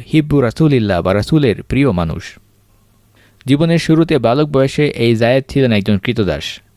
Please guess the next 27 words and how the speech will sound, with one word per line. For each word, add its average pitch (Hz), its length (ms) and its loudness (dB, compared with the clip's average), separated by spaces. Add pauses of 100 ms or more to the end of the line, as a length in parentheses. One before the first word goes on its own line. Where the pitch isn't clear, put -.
(400)
তায়েফের 151 400 0
বাজার 123 260 0
থেকে 101 320 -2
যায়েদকে 127 440 0
কিনে 135 260 0
নিয়ে 147 160 2
এসেছিলেন 127 480 -2 (460)
খাদিজা 147 400 0
রাদিয়াল্লাহু 120 640 0
আনহার 123 280 0
ভাতিজা 131 580 -2
হাকিম 147 360 -2
ইবনে 120 200 0
হিজাম। 87 420 -2 (520)
এরপর 151 260 0
হাকিম 139 280 -2
ইবনে 156 180 0
হিজাম 143 360 0 (160)
যায়েদকে 123 500 0
উপহার 147 280 0
দিয়েছিলেন 135 540 0
তার 104 180 -2
ফুপু 139 320 -2
খাদিজা 127 400 0
রাদিয়াল্লাহু 110 640 -2
আনহার 131 260 0
কাছে 143 360 -2